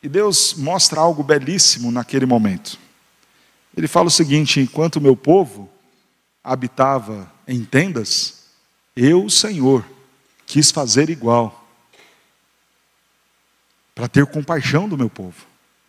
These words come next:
condescendência." Algo que o texto lá de Hebreus vai nos falar em relação a Cristo.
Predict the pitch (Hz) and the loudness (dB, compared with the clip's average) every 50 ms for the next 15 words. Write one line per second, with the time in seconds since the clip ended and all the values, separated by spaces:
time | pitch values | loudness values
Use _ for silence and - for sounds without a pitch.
0 | _ _ _ _ _ _ _ _ _ _ _ _ _ _ - 160 185 190 160 143 | _ _ _ _ _ _ _ _ _ _ _ _ _ _ -12 -12 -12 -8 -6 -4
1 | 160 156 - - 151 147 127 101 101 104 110 110 - - - - - - _ _ | -4 -4 -4 -6 -6 -8 -10 -10 -8 -8 -6 -4 -4 -6 -6 -8 -12 -20 _ _
2 | _ _ _ _ _ _ _ _ _ _ _ _ _ _ _ _ _ _ _ _ | _ _ _ _ _ _ _ _ _ _ _ _ _ _ _ _ _ _ _ _
3 | _ _ _ _ _ _ _ _ _ _ _ _ _ _ _ _ _ _ _ _ | _ _ _ _ _ _ _ _ _ _ _ _ _ _ _ _ _ _ _ _
4 | _ _ _ _ _ _ _ _ _ _ _ - - _ - 160 214 240 196 214 | _ _ _ _ _ _ _ _ _ _ _ -20 -12 _ 2 2 2 2 0 -6
5 | - - 196 196 175 - - 214 269 - - - 170 147 147 147 151 147 123 110 | -8 -6 -4 -4 -4 -2 -2 0 0 0 0 0 0 2 2 0 0 -4 -2 0
6 | 127 123 120 113 113 113 143 127 107 95 117 127 170 202 185 - - - - - | 0 2 2 0 -2 -2 -4 -4 -2 2 4 4 4 4 2 2 0 0 0 -2
7 | - - - _ 123 104 127 143 165 175 156 - 196 175 175 185 202 202 160 190 | -8 -12 -18 _ -14 -8 -6 -4 0 0 0 0 0 -2 -2 -4 -4 -2 -2 -2
8 | 208 202 180 - - 208 214 233 226 - - - 139 196 190 - - - - - | 0 2 2 2 2 0 -2 -6 -8 -4 -2 0 0 2 2 0 -2 -4 -10 -18